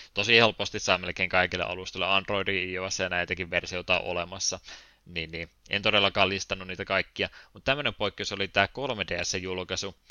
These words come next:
Elikkä nää oli niitä M kakkosen muistaakseni tekemiä uudelleenjulkaisuja kolme D S:lle, missä oli sitten sitä kolmeulotteisuuttakin tavalla tai toisella hyödynnetty. Niin tämmönen versio oli kolme D S Streets of Rage kakkonen,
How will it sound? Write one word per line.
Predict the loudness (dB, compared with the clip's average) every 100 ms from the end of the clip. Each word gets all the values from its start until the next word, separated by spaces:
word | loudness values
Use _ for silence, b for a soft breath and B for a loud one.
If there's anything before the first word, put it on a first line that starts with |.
| B B
Elikkä | -6 0 2
nää | 4
oli | 2
niitä | 2 2 2
M | 0
kakkosen | -4 -4 -4 -8 -8
muistaakseni | -10 -12 -10 -10 -8 -8
tekemiä | -6 -2 -2 0 -2 -4 _ _ _ -20 -10
uudelleenjulkaisuja | -4 0 2 0 -2 -6 -8 -8 -4
kolme | -2 -2 0
D | 0 0
S:lle, | -2 -6
missä | -6 -6 -4
oli | -2 -4
sitten | -6 -8
sitä | -8
kolmeulotteisuuttakin | -6 -6 -6 -8 -8 -8 -8 -8 -8 -14 -14 -4
tavalla | -2 0 0
tai | 0 -2
toisella | -4 -6 -6 -8
hyödynnetty. | -6 -8 -8 -12 -14 -14 -16 B B B B
Niin | -4 -4 -2
tämmönen | 0 0 2 0 0 _ _ 0
versio | 0 0 -4
oli | -2 -4
kolme | -4 -6 -2 2
D | 2
S | 2 -4
Streets | -2 -2 -4
of | -12 -6
Rage | -6 -4
kakkonen, | -8 -8 -10 -4